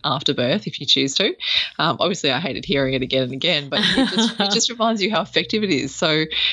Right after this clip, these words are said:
Speaker 2: Yeah,
Speaker 1: go and find
Speaker 2: cool.
Speaker 1: yourself another little, um, guided meditation, uh,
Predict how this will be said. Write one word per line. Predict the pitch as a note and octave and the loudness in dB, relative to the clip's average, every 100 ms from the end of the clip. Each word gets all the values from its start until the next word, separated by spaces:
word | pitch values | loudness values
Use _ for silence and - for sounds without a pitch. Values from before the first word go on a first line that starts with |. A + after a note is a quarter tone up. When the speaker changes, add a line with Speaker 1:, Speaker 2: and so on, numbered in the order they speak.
| D#3 | -4
Speaker 2:
Yeah, | F3 | -2
Speaker 1:
go | F#3 F#3 | 0 0
and | F3+ | 0
find | E3 E3 | 0 0
Speaker 2:
cool. | |
Speaker 1:
yourself | D#3+ D3+ D#3 | 0 -2 0
another | D3 D3 E3 | 0 0 2
little, | D#3 C3+ C#3 - | 2 0 -2 0
um, | C#3 C#3 C3+ | 0 0 -2
guided | C#3 C3 C#3+ | 0 0 0
meditation, | C3 C3 C#3 C#3+ - C3+ B2+ | -2 0 0 2 2 0 0
uh, | - C#3 C3+ C3+ C#3 C3+ | 0 2 2 2 2 0